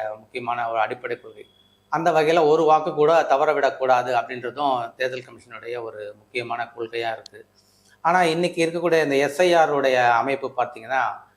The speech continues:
அது வந்து விண்ணப்பமே ஃபில் அப் பண்ண முடியல அப்படின்னு சொல்றாங்க. அதை எதிர்த்து வந்து ஒரு அரசியல் கட்சி வந்து சமீபத்துல கோர்ட்ல தாக்கல் பண்ணாங்க, இதை, இதை தள்ளுபடி செய்யணும் அப்படின்னு. நீதிபதிகள் சொல்லிட்டாங்க,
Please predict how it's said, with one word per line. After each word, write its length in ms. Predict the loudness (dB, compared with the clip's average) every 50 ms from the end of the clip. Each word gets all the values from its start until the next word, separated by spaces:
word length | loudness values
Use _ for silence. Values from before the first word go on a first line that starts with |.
| _ _ _ _ _ _ _ _ _ _ _ _ _ -2
அது 200 | 0 2 2 2
வந்து 320 | 2 2 2 2 2 2 2
விண்ணப்பமே 680 | 0 -4 -6 -6 -4 -2 0 0 0 0 0 0 0 0
ஃபில் 420 | 0 -2 -4 -10 -6 -2 0 0
அப் 80 | 2 2
பண்ண 240 | 2 0 0 2 0
முடியல 360 | 0 2 4 4 4 4 4
அப்படின்னு 280 | 2 0 -2 -2 -2 -2
சொல்றாங்க. 480 | -2 -2 -2 -2 -2 -4 -4 -6 -10 -10 -6 -2
அதை 240 | -2 0 2 2
எதிர்த்து 420 | 2 2 2 -2 -4 -2 -2 0 0
வந்து 520 | 0 0 0 0 2 2 2 2 2 2
ஒரு 540 | 0 0 0 0 0 0 -2 -2 -4 -6 -8 -14 _ _ _ _ _
அரசியல் 360 | -2 -2 -2 0 0 -2 0 0
கட்சி 240 | -2 -2 -2 -4
வந்து 460 | -4 -4 -4 -6 -6 -6 -8 -10 -12 _ _ _ _ _ _ _ _ -4 -2
சமீபத்துல 760 | 0 0 0 -2 -2 -6 -4 -2 0 2 2 2 2 0 -2 -2 -2
கோர்ட்ல 460 | -2 -2 0 0 -2 -2 -4 -10 -8
தாக்கல் 280 | -2 -2 0 0 0 -2
பண்ணாங்க, 460 | -2 -2 -4 -4 -4 -4 -4 -6 -6 -12 -20 _ _ _ _ _ _ _ _
இதை, 360 | -4 -2 2 4 4 4 4 4
இதை 140 | 2 2
தள்ளுபடி 340 | 2 2 2 2 2 0 0
செய்யணும் 260 | -2 -2 -4 -4 -4
அப்படின்னு. 380 | -4 -4 -4 -6 -8 -10 -14 -16 -12
நீதிபதிகள் 680 | -6 -4 -2 0 2 2 2 2 2 2 0 0 -4 -4
சொல்லிட்டாங்க, 640 | -10 -8 -4 -4 -4 -2 0 2 2 4 4 4 2